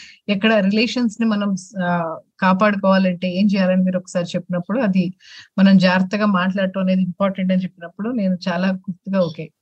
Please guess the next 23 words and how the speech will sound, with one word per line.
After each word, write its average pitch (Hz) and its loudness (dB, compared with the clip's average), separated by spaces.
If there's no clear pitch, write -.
మా 185 4
అబ్బాయితో 208 2
నా 220 4
రిలేషన్ 196 2
కంటే 208 2
ఈ 208 2
విషయం 190 0
చాలా 185 0
ఇంపార్టెంటా 196 4
కాదా 165 -2
అన్నది 185 4
చూసుకుని, 190 -2
ఓకే, 175 -4
లేదు, 170 -2
తనతో 175 -2
రిలేషన్ 185 0
నాకు 196 0
ఇంపార్టెంట్ 175 -2
అనుకున్నప్పుడు, 175 -6
దాన్ని 190 0
కొంచెం 185 -2
జాగ్రత్తగా 180 -2
హ్యాండిల్ 175 0